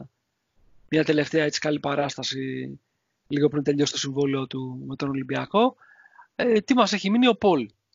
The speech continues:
Άλλο, άλλο ασανσέρ αποδόσεις εκεί πέρα. Ο-, από τον Πολ τι μπορούμε να περιμένουμε; Να κάνει ένα μάτσα Λαοάκα που είχε βάλει τέσσερα έξι τρίποντα, νομίζω, αν θυμάμαι καλά.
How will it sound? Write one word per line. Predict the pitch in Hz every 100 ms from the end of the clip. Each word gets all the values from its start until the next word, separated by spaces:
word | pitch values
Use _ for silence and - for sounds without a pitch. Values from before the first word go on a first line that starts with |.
| - - - - - _ _
Άλλο, | - 180 170 156 151
άλλο | 180 180
ασανσέρ | 156 147 135 143 135 123
αποδόσεις | 127 123 139 127 117 -
εκεί | 123 123
πέρα. | 120 131 _ _ _ _ _ _
Ο-, | - 175 208 196
από | 165
τον | 185 185
Πολ | 262
τι | 240
μπορούμε | 226 196
να | 165
περιμένουμε; | 147 139 127 117 117
Να | 127
κάνει | - 185
ένα | 180
μάτσα | 170 185 -
Λαοάκα | 156 139 151 180 208 147 123
που | -
είχε | 160
βάλει | 156 170 175
τέσσερα | 160 175 170 160
έξι | 160 -
τρίποντα, | - 160 170
νομίζω, | 170 180 180 175
αν | 170 170
θυμάμαι | - 185
καλά. | 180 185 160